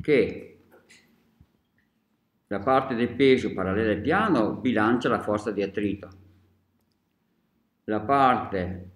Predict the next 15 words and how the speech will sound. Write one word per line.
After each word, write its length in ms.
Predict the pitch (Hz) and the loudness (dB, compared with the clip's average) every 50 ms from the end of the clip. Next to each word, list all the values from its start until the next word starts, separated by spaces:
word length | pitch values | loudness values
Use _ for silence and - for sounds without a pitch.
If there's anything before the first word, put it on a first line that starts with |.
| _ _ | _ _
dovuta 920 | - 98 107 113 110 101 113 135 143 135 120 - 104 98 90 - - - | -10 -4 -2 0 0 0 2 2 2 2 0 0 -2 -2 -2 -2 -6 -10
al, 440 | - 98 98 98 95 95 92 90 87 | -8 -6 -4 -4 -2 -2 -4 -4 -4
la 600 | 87 82 82 80 78 - - _ _ _ - 101 | -6 -6 -10 -12 -16 -20 -20 _ _ _ -16 -6
parte, 760 | 95 123 120 120 120 - 117 107 107 - - - - - _ _ | -2 0 0 0 0 0 0 0 0 -2 -4 -12 -18 -20 _ _
la 120 | - 101 | -10 -6
componente 420 | 98 110 104 113 127 135 131 135 - | -4 -2 0 0 0 0 0 0 0
perpendicolare 580 | 120 110 104 - 117 117 113 - 135 117 101 | 0 -2 0 0 0 0 0 2 2 2 2
del 180 | 101 147 156 156 | 2 2 0 2
peso 260 | - 123 143 165 185 | 2 2 2 2 2
invece 260 | 139 110 92 107 113 | 2 0 0 0 -2
viene 200 | 107 123 120 110 | 0 2 2 2
bilanciata 520 | 101 131 143 185 170 - - 98 98 - 143 | 2 2 2 0 0 0 -2 -4 -4 -4 -4
dalla 240 | 113 107 107 113 | -4 -2 -2 -2
reazione 320 | 117 139 131 - 101 95 87 | -2 -4 -6 -8 -10 -10 -10
vincolare. 760 | 87 90 85 87 87 87 85 78 - - - - 90 - - | -10 -12 -14 -12 -12 -12 -12 -12 -14 -14 -16 -16 -18 -18 -20